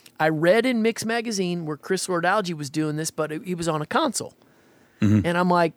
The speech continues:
Speaker 1: "Well, I'm on Pro Tools. I wonder if I could do the same thing." So that's how I kinda just figured out robbing from Peter to pay Paul and sliding these template skins over audio and importing the audio in and figuring out that command by just Googling.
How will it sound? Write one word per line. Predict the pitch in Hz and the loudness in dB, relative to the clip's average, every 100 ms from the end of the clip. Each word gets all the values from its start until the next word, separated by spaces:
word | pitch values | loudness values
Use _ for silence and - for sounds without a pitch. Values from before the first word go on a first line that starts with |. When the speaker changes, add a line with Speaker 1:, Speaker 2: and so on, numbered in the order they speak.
| _ - | _ -2
Speaker 1:
"Well, | 160 165 170 - 220 | 2 2 0 -2 -2
I'm | 277 | 0
on | 220 160 | -2 -4
Pro | - 285 | -6 -6
Tools. | 196 143 135 143 - _ | -6 -8 -10 -12 -16 _
I | 175 | -8
wonder | 208 233 202 | -4 -4 -4
if | 170 | -4
I | 196 | -2
could | 185 | -2
do | 156 170 | -2 -4
the | 139 | -2
same | 175 160 | -2 -2
thing." | 151 196 127 | -2 -4 -4
So | 151 | -4
that's | 156 196 - | -2 -4 -2
how | 165 151 | 0 0
I | 147 | -2
kinda | - 160 147 | -4 -4 -4
just | 143 - | -8 -8
figured | 185 160 160 | -6 -2 2
out | 156 156 - _ _ _ _ _ _ _ _ | 4 2 0 _ _ _ _ _ _ _ _
robbing | - 175 180 170 160 | 0 2 4 2 -2
from | - 156 | -6 -4
Peter | 196 190 160 | -2 0 -2
to | |
pay | 151 175 | 0 -2
Paul | 160 175 175 170 | 0 0 2 0
and | 139 | -4
sliding | - 175 175 156 | -4 -2 -2 -4
these | 156 139 - - 190 - _ _ - | -8 -10 -12 -16 -20 -20 _ _ -4
template | 185 175 165 - | -2 -2 -4 -6
skins | - 180 185 160 | -6 -4 -4 -2
over | 156 147 | -4 -4
audio | 147 151 175 175 147 | -2 0 0 0 -2
and | |
importing | 160 175 185 180 | -6 -4 -4 -4
the | 160 | -4
audio | 151 165 160 165 | -2 -2 -2 -4
in | 170 | -6
and | 156 120 _ _ _ _ | -8 -14 _ _ _ _
figuring | - 180 185 | -6 -4 -4
out | 180 170 | -4 -6
that | 170 - | -8 -4
command | 170 170 170 170 | 0 2 2 0
by | 151 143 | 0 0
just | 147 - | -2 0
Googling. | 170 180 156 156 143 | 0 2 0 -2 -6